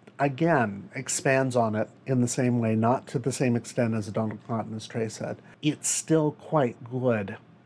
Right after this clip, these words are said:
It's not nearly as good as the last book was, but then very few things could be. And he's doing what he can with the material. And I, I've always thought that story was the most pedestrian filler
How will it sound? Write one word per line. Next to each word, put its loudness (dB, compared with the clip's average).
It's -2
not 2
nearly 2
as 2
good 0
as -2
the -2
last -2
book -8
was, -10
but -10
then -6
very 2
few -6
things -6
could 0
be. -12
And 4
he's -2
doing 0
what 0
he -10
can 2
with 0
the 0
material. 0
And 4
I, 2
I've 2
always 4
thought 2
that -2
story 0
was -2
the -6
most -2
pedestrian 0
filler -2